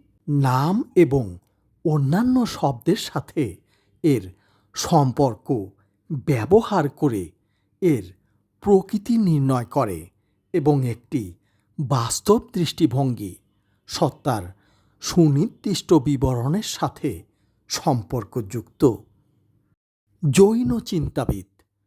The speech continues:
এবং জৈন বহির্ভূত দার্শনিক ব্যবস্থার একটি ডস্কোগ্রাফি প্রদানের জন্য দৃষ্টিভঙ্গি মতবাদ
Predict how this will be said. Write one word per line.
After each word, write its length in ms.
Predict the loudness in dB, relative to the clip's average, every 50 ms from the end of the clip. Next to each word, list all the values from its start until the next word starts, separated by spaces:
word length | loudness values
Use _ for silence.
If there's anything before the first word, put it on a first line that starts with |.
| _ _ _ _ _ -2
এবং 220 | 0 2 2 2 2 0 -2 2
জৈন 320 | 4 6 6 6 4 2 0 -2 -2 0
বহির্ভূত 640 | 0 0 2 2 2 0 0 0 -2 -2 -2 -2 -2 -4 -4 -6 -10 _ _ _ _ _ _ _ _ _ _ _ -16
দার্শনিক 680 | -8 -4 -4 -2 -2 -2 -2 -4 -2 -2 -2 -2 -2 -2 -2
ব্যবস্থার 640 | -2 0 0 0 -2 -2 -4 -4 -2 -2 -2 -4 -6 -14 _ _ _ _ _ _ _ _ _ _ _ -2
একটি 360 | -2 -2 -4 -6 -6 -6 -6 -6 -8 -12 _ _ _ _ _ _ _ _ _
ডস্কোগ্রাফি 1200 | -8 0 2 2 2 2 2 -2 -2 0 2 2 2 0 -8 -8 -4 -2 0 0 0 -2 -2 -2 -4 -4
প্রদানের 560 | 0 0 0 2 2 2 0 0 -2 -4 -6 -4
জন্য 280 | -2 -2 -2 0 -2 -4 -8 -10 -12 -16 _ _ _ _ _ _ _ -12
দৃষ্টিভঙ্গি 1000 | -6 -2 0 0 0 0 -2 -2 -2 0 0 2 2 2 2 2 2 2 2 2
মতবাদ 560 | 2 2 0 0 -2 -2 0 -2 -2 -4